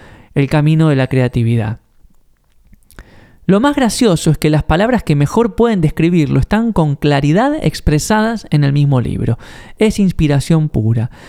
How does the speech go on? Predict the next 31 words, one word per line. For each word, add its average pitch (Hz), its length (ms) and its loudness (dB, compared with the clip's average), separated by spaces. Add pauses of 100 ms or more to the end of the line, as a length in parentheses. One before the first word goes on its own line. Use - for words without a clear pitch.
(140)
Estoy 214 260 0
por 196 180 0
el 165 120 -2
capítulo 185 500 0
ritmo, 160 560 0 (240)
no 185 220 2
quiero 214 340 0
que 170 120 0
se 156 120 -2
termine 156 480 0
el 147 160 2
libro. 120 420 0 (300)
Es 196 140 2
sin 185 300 0
duda 247 440 0
uno 226 280 2
de 185 60 2
los 160 140 2
momentos 156 560 0
en 139 160 0
mi 151 140 4
vida 226 400 0 (240)
en 156 180 2
que 151 160 0
varios 202 480 0
planetas 156 640 0
de 135 120 0
mi 131 120 0
sistema 175 540 0
se - 160 -4
alinean 139 640 2